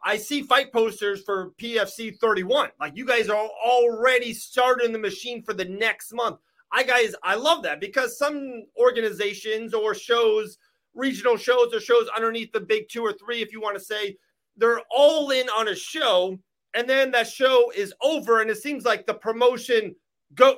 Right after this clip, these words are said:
like, goes under. It's like, it's off. And then, you know, it's a week, it's ten days, it's two weeks, and then they build themselves back up. And, like, you know, I, I, you know, I,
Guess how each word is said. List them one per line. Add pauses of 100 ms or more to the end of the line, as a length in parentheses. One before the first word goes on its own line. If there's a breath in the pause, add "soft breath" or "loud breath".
like,
goes
under.
It's
like,
it's (100)
off. (560)
And
then, (240)
you
know,
it's
a
week,
it's
ten
days,
it's
two
weeks, (280 soft breath)
and
then
they
build
themselves
back
up.
And,
like, (340)
you
know,
I, (120)
I,
you
know,
I,